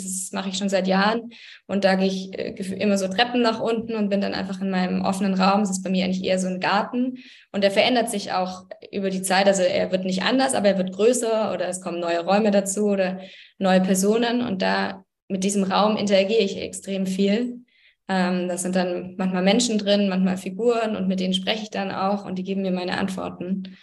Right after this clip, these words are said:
Ähm, und es ist immer sehr interessant, auch wenn ich einfach mal runtergehe und mal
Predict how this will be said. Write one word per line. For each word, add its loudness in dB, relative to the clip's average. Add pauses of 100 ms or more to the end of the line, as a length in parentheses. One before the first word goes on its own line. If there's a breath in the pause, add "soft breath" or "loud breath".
(500 loud breath)
Ähm, -2
und -4
es -2
ist -2
immer 2
sehr 6
interessant, 2
auch 0
wenn 0
ich 0
einfach -2
mal 2
runtergehe 0
und -6
mal -8